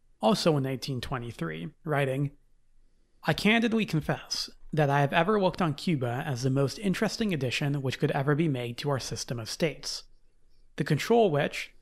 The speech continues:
with Florida Point, this island would give us over the Gulf of Mexico, and the countries and isthmus bordering on it, as well as all those waters flow into it, would fill up the measure of our political well-being.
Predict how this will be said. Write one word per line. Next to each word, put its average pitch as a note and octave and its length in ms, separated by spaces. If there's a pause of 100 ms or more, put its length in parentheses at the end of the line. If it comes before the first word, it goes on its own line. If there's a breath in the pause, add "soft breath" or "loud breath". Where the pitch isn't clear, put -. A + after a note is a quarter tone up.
with D3 180
Florida D3 400
Point, D3+ 480
this D3 240
island F3 380
would D3+ 120
give D3 180
us C3 260
over C#3+ 240
the C3 80
Gulf B2 280
of C#3 80
Mexico, F#3 580 (400)
and E3 140
the D3 80
countries E3 440
and D3+ 160
isthmus C3+ 420
bordering F3+ 460
on C3+ 180
it, D3 240 (680)
as D#3 160
well E3+ 120
as D3 100
all F3+ 240
those G3 240
waters D3 420
flow C#3+ 280
into D#3+ 240
it, C3+ 300
would C#3 180
fill G3 220
up G#3+ 120
the E3 80
measure C3+ 320
of D#3 160
our C#3+ 100
political C3 520
well-being. B2+ 680